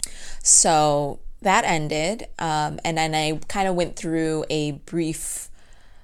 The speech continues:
what I would call, like, a slutty phase, because I'd been in this, you know, serious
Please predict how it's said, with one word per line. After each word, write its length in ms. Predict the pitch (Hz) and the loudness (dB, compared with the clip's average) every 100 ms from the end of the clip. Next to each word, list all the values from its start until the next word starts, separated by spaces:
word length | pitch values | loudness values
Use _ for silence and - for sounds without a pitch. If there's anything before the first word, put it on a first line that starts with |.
| - - - - - - - - | -20 -18 -18 -18 -20 -20 -20 -12
what 240 | - 202 185 | 0 4 6
I 120 | 165 | 6
would 160 | 165 - | 4 0
call, 420 | - 170 160 156 | 0 4 6 4
like, 160 | 151 | 2
a 60 | 147 | 0
slutty 600 | 156 - - 160 180 208 | 4 6 6 4 2 0
phase, 720 | - 214 208 208 214 214 214 | 2 2 2 0 0 0 -2
because 640 | - - - 156 147 147 - | -2 -8 -4 -2 -2 -2 -2
I'd 220 | 156 - | -2 -2
been 180 | 214 294 | 0 0
in 160 | 269 | 0
this, 320 | 180 160 - | 0 2 0
you 80 | 190 | 0
know, 200 | 165 131 | -2 -2
serious 840 | 165 - 196 170 165 143 - - | 0 0 2 2 2 2 0 -2